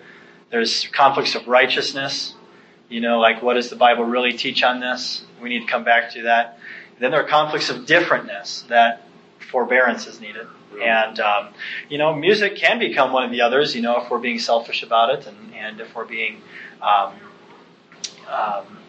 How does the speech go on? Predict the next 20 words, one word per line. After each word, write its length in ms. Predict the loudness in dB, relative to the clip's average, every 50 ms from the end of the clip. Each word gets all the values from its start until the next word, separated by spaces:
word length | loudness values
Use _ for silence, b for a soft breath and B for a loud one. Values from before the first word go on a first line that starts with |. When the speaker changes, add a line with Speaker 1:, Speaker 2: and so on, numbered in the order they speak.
| -20 -14 -6
Speaker 1:
yeah, 140 | -2 0 0
I 40 |
guess 160 | 0 0 -4 2
selfish 400 | 2 2 2 2 0 -4 -6 -6
is 140 | -8 -12
the 80 | -14 -10
word, 300 | -8 -4 -2 -2 -2 2
but, 220 | 2 2 2 B B B B B B B
but 120 | 2 4
most 200 | 6 6 6 4
of 80 | -2 -2
the 40 | 2
time 240 | 2 4 4 4 2
is 360 | 0 -2 -4 -6 -8 -10 -12 -16 -6 -4
our 120 | -2 -2
conflicts 460 | 4 4 4 4 4 0 -4 -4 -4 -4
in 80 | -4
music 340 | -4 -2 -2 -2 -2 -2 -2
is, 260 | -4 -6 -6 -10 -8
is, 340 | -4 -4 -4 -4 -4 -8